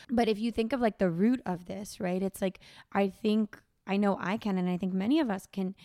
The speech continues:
relate to that feeling of feeling, like, lost and overwhelmed and, like,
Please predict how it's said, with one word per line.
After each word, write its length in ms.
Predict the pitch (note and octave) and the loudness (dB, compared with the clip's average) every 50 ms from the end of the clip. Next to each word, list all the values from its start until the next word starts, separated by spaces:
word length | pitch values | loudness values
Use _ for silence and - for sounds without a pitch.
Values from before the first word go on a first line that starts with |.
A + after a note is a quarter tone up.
| - _ _ _ _ | -20 _ _ _ _
relate 300 | - G#3 G3+ G3+ G3+ G#3+ G#3 | -4 -2 0 0 0 -2 -2
to 60 | G3+ | -4
that 200 | G3 F#3+ - G#3 | -4 -4 -4 -4
feeling 460 | - - F#3+ F#3+ F#3+ F#3+ F#3 F3+ F3+ - | -4 -4 -2 0 0 0 0 0 -2 -2
of 200 | - F#3 F3+ F3+ | -4 -6 -6 -6
feeling, 480 | - - - F#3 F#3 F#3 F3+ F3+ F3+ F3 | -8 -4 -2 -2 0 0 -2 -2 -2 -2
like, 160 | F3 E3+ - - | -4 -6 -8 -10
lost 540 | G#3+ F#3+ F#3 F#3 F#3 F#3 F3+ E3+ - - - | -6 0 2 2 2 2 0 -2 -6 -10 -8
and 140 | G#3 F3+ F3 | -6 -6 -4
overwhelmed 800 | G3 F3 F#3 G3 G3 F#3+ F#3+ F#3 F#3 F3+ F3+ F3+ F3+ F3+ E3+ - | -4 -6 -6 -6 -4 -2 -2 0 0 0 2 2 0 0 -2 -2
and, 100 | - F3+ | -4 -4
like, 160 | F3+ F3+ - | -4 -4 -6